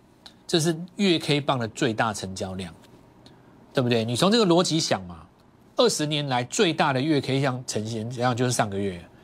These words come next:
这不是大户长线资金进场，你觉得这是什么进场？这个绝对是长线，因为它这个是月级别的啊，月 K 线最大成交量。那你如果是月，月级别的大成交量的长黑，长红棒，是不是很难去跌破？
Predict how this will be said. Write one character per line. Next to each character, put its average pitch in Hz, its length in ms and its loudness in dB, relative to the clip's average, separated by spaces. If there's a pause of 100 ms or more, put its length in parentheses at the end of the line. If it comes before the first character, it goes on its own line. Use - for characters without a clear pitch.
(360)
这 220 120 4
不 170 120 2
是 165 120 2
大 175 200 2
户 156 180 2 (140)
长 131 260 -2
线 143 200 0
资 131 140 0
金 127 180 0
进 120 220 -4
场， 90 240 -8
你 104 120 -4
觉 113 160 0
得 120 60 2
这 120 100 0
是 127 80 4
什 120 140 -2
么 92 60 -4
进 101 180 -2
场？ 92 160 -10 (1300)
这 - 80 4
个 233 100 6
绝 185 140 6
对 208 100 6
是 208 80 4
长 147 160 0
线， 160 240 0
因 208 80 2
为 208 60 6
它 208 100 4
这 214 120 2
个 196 60 6
是 185 100 0
月 202 220 2
级 135 220 -2
别 107 240 -2
的 101 160 -2
啊， 95 180 -8 (120)
月 202 160 6
K 180 200 2
线 165 280 0
最 151 180 2
大 139 180 2
成 110 200 -6
交 113 160 0
量。 104 180 -2 (460)
那 269 100 6
你 202 120 4
如 214 100 6
果 208 80 4
是 196 100 -2 (280)
月， 247 260 4 (100)
月 262 240 4
级 165 220 -2
别 156 180 2
的 151 120 2
大 170 220 0
成 139 200 -4
交 151 160 0
量 151 140 0
的 123 60 -6
长 117 220 -6
黑， 139 220 -2
长 120 180 -2
红 113 140 -2
棒， 117 180 2
是 160 120 -2
不 170 100 4
是 - 40 -2
很 110 240 0
难 107 160 0
去 160 120 2
跌 110 180 0
破？ 104 240 -2